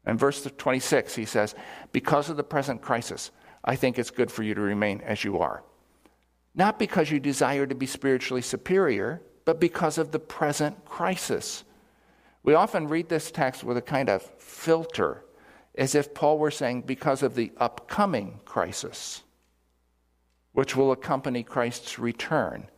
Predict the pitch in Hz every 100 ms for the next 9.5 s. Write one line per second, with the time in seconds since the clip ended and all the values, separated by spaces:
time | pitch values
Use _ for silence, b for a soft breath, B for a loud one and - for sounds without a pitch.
0 | _ _ _ _ - 123 - 139 113 -
1 | 113 101 98 98 98 101 92 - 95 76
2 | 53 B B B B B B 135 117 131
3 | 123 - 160 208 208 - 160 147 147 147
4 | 143 131 120 120 123 120 - - 110 -
5 | 185 - 175 131 131 - 92 123 131 139
6 | 139 147 139 117 104 107 - 139 165 170
7 | 165 143 139 139 131 110 113 - 110 -
8 | 113 143 156 143 123 117 113 - - -
9 | 139 139 92 85 -